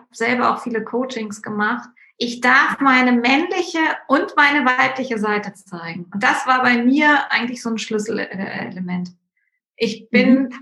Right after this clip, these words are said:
Speaker 1: teilweise sehr strukturiert, ich wirke, glaube ich, sehr klar, manchmal sehr kühl, bin aber ein totaler Herzensmensch und Frau pur. Also ich liebe auch Blümchenkleider und,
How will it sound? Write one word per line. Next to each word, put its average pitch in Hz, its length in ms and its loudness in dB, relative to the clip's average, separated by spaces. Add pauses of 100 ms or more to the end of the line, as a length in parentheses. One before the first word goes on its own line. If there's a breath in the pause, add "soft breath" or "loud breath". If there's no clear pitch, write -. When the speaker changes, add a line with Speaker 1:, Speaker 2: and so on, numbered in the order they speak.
Speaker 1:
teilweise 247 400 4
sehr 240 240 4
strukturiert, 277 1000 0
ich - 160 -10
wirke, 240 340 0
glaube 220 300 2
ich, 240 140 -4
sehr 226 180 2
klar, 220 540 0
manchmal 220 340 -4
sehr 190 220 -2
kühl, 330 400 0 (680 loud breath)
bin 294 260 4
aber 254 680 4 (120)
ein 233 140 -12
totaler 269 680 2
Herzensmensch 277 960 2
und 240 200 0
Frau 240 420 2
pur. 254 520 2
Also 208 220 -2
ich 240 80 -6
liebe 262 280 4
auch 262 160 0
Blümchenkleider 254 1200 2
und, 240 180 -2